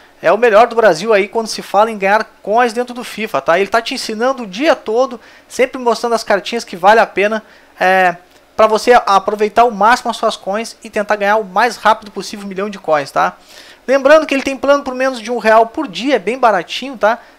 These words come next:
É só você avisar que veio do canal do Henrique, do T N F, que ele consegue colocar você em uma das, dos grupos que ele tem de escola, tá bem? Vamos pa-, partir pro vídeo então. Não vai ser um vídeo muito longo, tá, pessoal? Não vou enrolar muito.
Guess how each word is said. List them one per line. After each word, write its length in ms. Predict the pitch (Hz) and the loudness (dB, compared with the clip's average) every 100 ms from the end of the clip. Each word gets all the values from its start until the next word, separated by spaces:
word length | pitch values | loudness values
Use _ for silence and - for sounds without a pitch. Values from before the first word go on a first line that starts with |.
| - | -10
É 60 | |
só 120 | 254 269 | 0 0
você 220 | 269 277 | 2 0
avisar 260 | 247 220 240 | 0 0 0
que 100 | 220 | -2
veio 160 | 233 | -6
do 60 | 233 | -6
canal 280 | - 220 233 | -2 0 0
do 80 | |
Henrique, 400 | 294 233 233 262 | -4 -8 -8 -8
do 80 | 214 | -12
T 120 | 214 | -4
N 200 | 220 214 | -4 -2
F, 320 | 190 214 220 - - _ - | 2 2 0 -18 -20 _ -8
que 80 | |
ele 100 | 285 | -6
consegue 380 | 277 247 - 240 | -4 -4 -2 -2
colocar 260 | 233 220 226 | 0 0 0
você 380 | 220 - 226 - | -2 -2 -4 -4
em 60 | 214 | -8
uma 160 | 226 | -4
das, 340 | 214 202 - - | -2 -4 -6 -18
dos 140 | - 202 | -18 -14
grupos 260 | 214 226 | -12 -12
que 100 | - | -6
ele 100 | 214 | -6
tem 160 | 196 208 | -6 -10
de 80 | 220 | -10
escola, 420 | 220 - 156 139 | -12 0 0 2
tá 100 | 143 | -2
bem? 220 | 175 233 _ _ _ - - _ _ _ | -8 -10 _ _ _ -20 -20 _ _ _
Vamos 140 | - | -6
pa-, 200 | - 311 - | 0 0 -2
partir 300 | - 294 262 | 0 0 2
pro 140 | 330 285 | -4 -4
vídeo 240 | 233 254 | -6 -8
então. 340 | 202 233 320 - _ _ _ _ _ _ _ _ - _ _ | 0 2 2 -4 _ _ _ _ _ _ _ _ -20 _ _
Não 160 | 277 | -2
vai 140 | 320 311 | 2 2
ser 100 | 294 | 0
um 80 | 262 | -4
vídeo 200 | 254 240 | -8 -8
muito 180 | 247 | -6
longo, 280 | 185 180 240 | -4 -2 0
tá, 140 | 196 202 | 0 0
pessoal? 360 | 208 - 175 | -2 -2 -2
Não 120 | 196 | -2
vou 100 | 202 | -6
enrolar 280 | 214 185 175 | -2 2 2
muito. 360 | 147 160 233 | 0 -10 -12